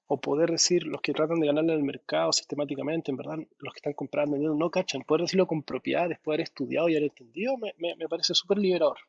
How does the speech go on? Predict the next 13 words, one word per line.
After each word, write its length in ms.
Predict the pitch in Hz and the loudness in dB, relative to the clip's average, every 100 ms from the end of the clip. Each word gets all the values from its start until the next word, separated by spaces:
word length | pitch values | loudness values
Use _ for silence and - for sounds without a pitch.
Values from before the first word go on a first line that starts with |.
| _ | _
y 100 | 151 | -4
súper 260 | - 170 - | -2 0 -2
cool. 260 | - 139 - | 0 0 0
Y 160 | 143 139 | -2 0
yo 100 | 143 | 0
puedo, 300 | 160 156 151 _ _ _ _ _ - _ _ - | 2 2 0 _ _ _ _ _ -20 _ _ 2
puedo 180 | 156 151 | 6 8
hablar 180 | 151 - | 6 2
con 180 | 139 | -2
diez 160 | 131 175 | 0 0
personas 360 | 175 - 208 208 | 2 4 6 6
y 20 | |
decirle, 420 | - 180 170 | 4 2 0